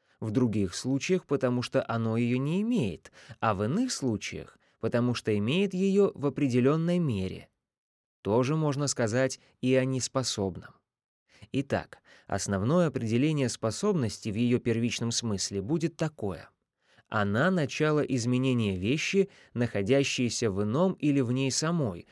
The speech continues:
поскольку она иное. Глава тринадцатая. Количеством называется то, что делимо на составные части, каждая из которых, будет ли их две или больше,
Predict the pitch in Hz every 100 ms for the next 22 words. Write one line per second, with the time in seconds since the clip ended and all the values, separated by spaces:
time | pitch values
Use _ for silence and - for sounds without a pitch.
0 | - - 98 - - 156 175 196 202 143
1 | 127 113 123 - 127 110 87 82 - _
2 | _ _ _ _ _ _ _ _ _ _
3 | - 107 110 104 95 120 143 - _ _
4 | 127 123 113 95 - 98 87 - - _
5 | _ _ _ _ _ _ _ _ _ _
6 | _ _ 151 180 147 110 - 110 117 131
7 | 123 - 107 110 104 143 190 - 156 -
8 | 180 - 139 101 113 143 180 175 147 123
9 | 110 123 113 127 110 98 - 95 90 -
10 | - 143 - _ _ _ - 123 101 107
11 | 104 - 107 98 170 185 123 101 139 120
12 | 104 120 117 104 95 104 127 113 95 92
13 | 147 180 - 185